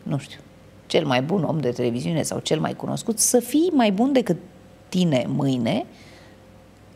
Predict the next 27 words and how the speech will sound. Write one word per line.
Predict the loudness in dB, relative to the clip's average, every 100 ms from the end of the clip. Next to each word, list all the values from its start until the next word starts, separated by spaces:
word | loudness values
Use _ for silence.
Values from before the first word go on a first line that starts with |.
| -12
cred | 0 0
că | 2
e | 2
un | 2
scop | 0 -4 -2
destul | -2 -2 -2
de | -2
bun. | -2 -4 -8 -18 -20 -20 -20 -20 -20 -10
De | 2 4
la | 4
zi | 4 4 4
la | 2
zi | 2 0
să-ți | 0 -2
dorești | 0 -2 -4
să | -10
fii | -4 -4 -4 -14 -20 -4
un | 0
om | 2
mai | 2 -2
bun, | -4 -10 -12 -20 -10
un | -8
profesionist | -6 -4 -4 -2 0 2 0 -4 -12
mai | -10 -8
bun, | -8 -10 -10 -18 -20 -20 -20 -20 -20 -20 -20 -8
să | -2 0 2
nu-ți | 2 2 2 4 2 0 -4 -4 -8